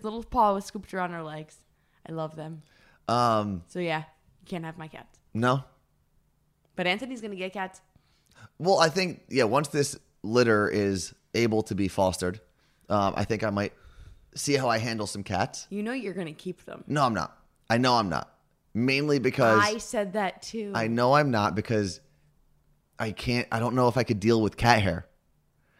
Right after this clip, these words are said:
Speaker 2: And that's what I'm gonna test out this time.
Speaker 1: Okay, because you know what, though? Mine shed more than any other cats ever, I think. So maybe these won't.
Speaker 2: I, I doubt it. I think they're still gonna shed.
Speaker 1: All right, if they don't, are you gonna keep 'em?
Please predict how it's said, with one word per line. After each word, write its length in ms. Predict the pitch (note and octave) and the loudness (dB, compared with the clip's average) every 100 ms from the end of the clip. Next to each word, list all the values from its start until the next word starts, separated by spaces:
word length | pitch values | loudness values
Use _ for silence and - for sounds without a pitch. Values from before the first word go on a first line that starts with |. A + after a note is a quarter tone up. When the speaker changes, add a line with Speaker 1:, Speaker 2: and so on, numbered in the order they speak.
| _ - | _ -4
Speaker 2:
And 100 | A#2+ | 0
that's 180 | A#2+ | 0
what 60 | C3+ | 2
I'm 80 | B2 | 2
gonna 140 | A#2 | 0
test 340 | A2 B2+ G2+ C3+ | 0 0 0 4
out 220 | D#3 A2+ | 4 4
this 140 | G2 | -2
time. 280 | - D#2+ C#2+ - - | -6 -8 -8 -14 -14
Speaker 1:
Okay, 360 | A3+ G#3+ E3+ F3+ | -10 -8 -8 -6
because 300 | F#3+ G3+ F3+ - | -6 -6 -8 -12
you 160 | F#3+ | -10
know 120 | F3+ | -6
what, 220 | F3 G3 - | -2 -4 -2
though? 140 | E3 | -4
Mine 380 | D#3+ D#3 E3 G3 | -4 -6 -6 -8
shed 360 | - F3+ E3 | -10 -8 -8
more 220 | F3 D#3 E3+ | -8 -8 -8
than 160 | E3+ | -8
any 220 | G#2+ D3+ | -10 -12
other 140 | D#3 D#3 | -14 -14
cats 340 | E3 D3+ - | -12 -14 -10
ever, 360 | - C3+ F3+ G#3 | -10 -10 -10 -8
I 100 | G#3 | -10
think. 360 | G#3 A3+ A#3 - _ _ | -10 -14 -16 -20 _ _
So 380 | - F#3 D#3+ D#3 - _ _ _ | -6 -2 -2 -4 -14 _ _ _
maybe 260 | - F3+ F#3+ | -12 -10 -10
these 260 | F3 F3 D3+ | -10 -12 -14
won't. 200 | D3 - _ _ _ _ _ - _ _ _ _ _ | -18 -20 _ _ _ _ _ -20 _ _ _ _ _
Speaker 2:
I, 180 | G2+ G2 | -10 -8
I 80 | - | -6
doubt 240 | F#2 F#2 E2 | -2 -2 -2
it. 100 | - | -6
I 60 | - | -6
think 160 | G#2 | -6
they're 100 | F2+ | -6
still 200 | E2+ F2 | -6 -6
gonna 140 | E2 D#2+ | -6 -6
shed. 220 | - C2 | -6 -4
Speaker 1:
All 60 | |
right, 120 | F#3 - - | -4 -6 -8
if 180 | G3+ | -6
they 160 | - G3 | -4 -4
don't, 360 | F3+ E3 G#2+ - - - _ _ _ _ _ - | -2 -2 -4 -10 -20 -20 _ _ _ _ _ -14
are 80 | |
you 60 | D#3+ | -10
gonna 140 | E3 | -10
keep 200 | D#3 D#3+ | -10 -10
'em? 220 | - G#3+ | -10 -12